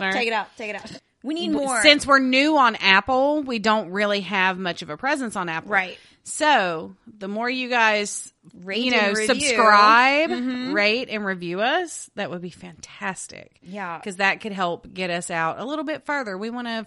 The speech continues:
Speaker 1: further our reach a little bit. And then maybe we can get to the point where we feel comfortable doing, um,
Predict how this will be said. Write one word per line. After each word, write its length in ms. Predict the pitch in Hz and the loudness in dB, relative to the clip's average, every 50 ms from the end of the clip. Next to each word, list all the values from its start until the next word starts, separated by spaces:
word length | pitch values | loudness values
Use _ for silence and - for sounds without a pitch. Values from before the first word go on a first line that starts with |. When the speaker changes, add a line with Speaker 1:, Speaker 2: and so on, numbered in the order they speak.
| _ - | _ -8
Speaker 1:
further 280 | 262 262 277 269 285 269 | -6 -6 -4 -4 -4 -2
our 180 | 254 247 240 | -2 0 -2
reach 320 | 226 226 233 214 - - - | -2 -6 -8 -8 -10 -12 -12
a 60 | 202 | -10
little 200 | 180 175 160 160 | -8 -8 -8 -8
bit. 340 | 160 165 160 160 175 - - _ - - - - - _ _ | -8 -8 -8 -8 -8 -10 -12 _ -20 -20 -20 -20 -20 _ _
And 180 | - 196 208 214 | -10 -8 -6 -4
then 220 | 208 208 208 214 | -2 -2 -2 -2
maybe 240 | 220 214 214 214 226 | -2 -4 -4 -4 -6
we 100 | 226 214 | -6 -8
can 180 | 208 233 226 208 | -8 -8 -8 -8
get 180 | 196 170 - | -6 -8 -8
to 80 | - 208 | -8 -12
the 60 | 190 | -12
point 260 | - 208 196 175 147 | -10 -8 -8 -8 -8
where 120 | 175 185 180 | -8 -10 -8
we 200 | 180 185 180 180 | -8 -8 -10 -10
feel 260 | _ - - 180 175 | _ -10 -8 -8 -6
comfortable 480 | 175 202 180 180 - - 185 185 180 | -6 -6 -8 -8 -8 -10 -8 -8 -8
doing, 560 | 175 180 185 180 175 175 170 170 170 175 175 160 | -6 -6 -6 -6 -4 -4 -4 -4 -4 -6 -8 -8
um, 340 | - 170 180 170 165 160 170 | -8 -6 -4 -4 -4 -6 -8